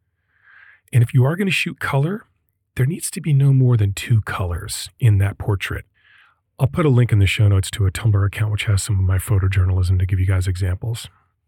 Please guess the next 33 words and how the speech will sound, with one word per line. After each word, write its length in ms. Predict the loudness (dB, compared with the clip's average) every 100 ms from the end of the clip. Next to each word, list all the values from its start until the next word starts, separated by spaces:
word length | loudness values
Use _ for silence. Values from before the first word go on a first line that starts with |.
| -4
One 360 | 0 2 2
of 80 | 0
the 100 | -4
things 380 | -2 2 2 2
that 100 | 0
a 60 | 0
lot 260 | 0 0
of 80 | 0
people 280 | 0 0 0
do 240 | 0 0
is 100 | 0
they 100 | -2
try 280 | -4 -4 -2
to 60 | -4
c-, 60 | -4 0
recreate 640 | 2 2 0 2 2 2
the 80 | -2
postcard 580 | -2 -2 -2 -6 -6
shot 320 | -4 -4 -6 -10 _
and 120 | 0 2
make 180 | 2
it 120 | -2 -4
theirs. 500 | -6 -6 -10 -14 -16 _ _ _ _ _ -20 _ _
Um, 500 | -2 0 2 2 0 -2 _ _ _ _ _ _ _ _ _ 0
this 220 | 0 0
is 260 | -4 -4 -10 -12 -10
coming 280 | 0 2 2
from 180 | 2 0
someone 320 | 0 0 2
that 100 | 0
was 140 | -2
a 60 | -2
photographer 800 | -4 -4 -2 -2 -4 -4 -4